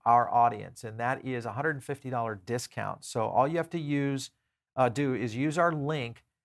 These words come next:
in the description of the video below or the podcast. If you're listening to this, you don't, may not get a chance to see these beautiful watches, but, uh, use the link. It'll take you to their website. Just use the code Baron,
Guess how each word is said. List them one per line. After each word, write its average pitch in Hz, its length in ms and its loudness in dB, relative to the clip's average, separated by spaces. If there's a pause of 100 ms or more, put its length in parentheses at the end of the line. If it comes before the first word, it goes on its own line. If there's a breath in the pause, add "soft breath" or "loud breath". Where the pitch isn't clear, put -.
(160)
in 139 160 -4
the 156 60 0
description 139 640 -6
of 110 240 -6
the 113 40 -6
video 135 380 -2
below 120 600 2 (300)
or 208 160 6
the 208 80 4
podcast. 151 640 2
If 120 140 -4
you're 120 120 -2
listening 127 460 -6
to 123 140 -6
this, 117 260 -4
you 123 80 -4
don't, 127 200 -6 (120)
may 120 140 -6
not 117 220 -6 (100)
get 117 100 -6
a 101 60 -12
chance 117 280 -6
to 113 100 -6
see 143 260 -2
these 127 180 -2
beautiful 123 380 -4
watches, 117 340 0
but, 110 300 -4 (400)
uh, 127 260 10
use 165 220 0
the 175 100 0
link. 151 300 -2
It'll 123 180 -2
take 139 240 -4
you 147 60 -10
to 147 80 -2
their 143 160 0
website. 123 640 0 (460)
Just 151 360 0
use 156 240 -2
the 139 100 -6
code 135 480 -2
Baron, 156 460 0